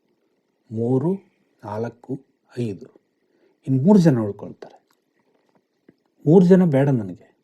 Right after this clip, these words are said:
ನನಗೆ ಬೇಕಾಗಿರೋದು ಇಬ್ರು. ಈಗ, "ಆ,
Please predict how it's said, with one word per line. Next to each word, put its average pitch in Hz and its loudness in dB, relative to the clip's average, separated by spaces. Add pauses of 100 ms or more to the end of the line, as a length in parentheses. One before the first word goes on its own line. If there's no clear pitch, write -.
(440)
ನನಗೆ 139 -4
ಬೇಕಾಗಿರೋದು 131 -4
ಇಬ್ರು. - -16 (1400)
ಈಗ, 131 -4 (1800)
"ಆ, 131 -6